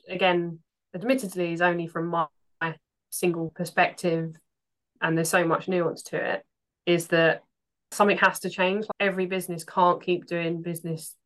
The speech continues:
the way it's been doing business unless you're, like, a circular business.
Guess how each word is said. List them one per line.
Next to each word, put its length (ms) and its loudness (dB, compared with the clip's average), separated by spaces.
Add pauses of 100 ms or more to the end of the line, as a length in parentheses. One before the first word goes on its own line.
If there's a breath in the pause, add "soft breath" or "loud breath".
the 60 0
way 260 6
it's 140 -2
been 180 -4
doing 240 6
business 340 -4
unless 460 -2
you're, 340 4
like, 180 2
a 120 -20
circular 500 2
business. 460 -6